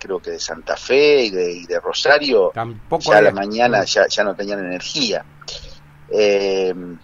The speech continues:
Speaker 1: esto, eh, a ver, en, en primer lugar, eh, separar lo que es, porque muchos, eh, eh, rápidamente critican a la epe,
Speaker 2: Ajá.
Speaker 1: eh, gracias que,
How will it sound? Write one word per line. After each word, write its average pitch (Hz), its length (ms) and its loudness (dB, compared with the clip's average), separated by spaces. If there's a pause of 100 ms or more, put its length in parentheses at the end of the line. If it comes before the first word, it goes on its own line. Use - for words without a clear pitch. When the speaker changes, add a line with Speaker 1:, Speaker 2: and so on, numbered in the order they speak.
(560)
Speaker 1:
esto, 139 640 6
eh, - 1300 -18
a - 60 0
ver, 107 300 4
en, 117 200 -4
en 131 140 2
primer 175 240 2
lugar, 110 320 6 (180)
eh, 87 640 -6 (600)
separar 131 560 6
lo 127 200 4
que 120 220 2
es, - 320 -2 (100)
porque 95 220 -6
muchos, 113 720 2
eh, 78 420 -8 (800)
eh, - 320 -6 (640)
rápidamente 113 640 2
critican 98 720 -2
a - 180 -4
la 92 140 2
epe, 117 460 0
Speaker 2:
Ajá. 127 280 -2
Speaker 1:
eh, 76 600 -8
gracias 107 420 0
que, 95 160 -6